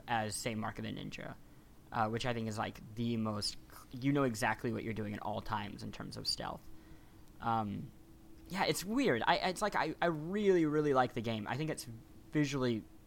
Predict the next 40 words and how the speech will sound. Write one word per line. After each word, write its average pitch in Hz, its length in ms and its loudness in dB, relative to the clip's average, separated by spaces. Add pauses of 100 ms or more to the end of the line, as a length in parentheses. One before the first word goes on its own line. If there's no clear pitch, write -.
(120)
beautiful, 117 760 2
and 123 140 0
there's 123 180 0
a 117 40 -4
lot 135 180 6
of 117 200 -4
crazy 120 460 -2
things 117 240 -2
that 110 60 -6
you - 60 -8
can 107 180 -4
do 120 160 0
in 117 80 0
it. - 100 -6 (480)
But 156 180 6 (280)
ultimately, 170 520 0
these, 143 460 0
a 143 60 -4
lot 156 120 2
of 190 40 -2
these 175 140 -2
stealth - 300 2
games, 120 460 2 (440)
I 135 80 2
s-, 123 240 -2 (320)
I 143 100 4
still 196 260 2
feel 208 160 2
like 185 160 4
I'm 143 200 4
learning 139 280 4
the 127 80 2
language 123 540 2 (100)
of 120 160 6
the 120 80 2
developer, 104 680 -2
where 127 140 4
it's - 160 -2
like, 104 260 0 (500)
"Hey, 135 580 4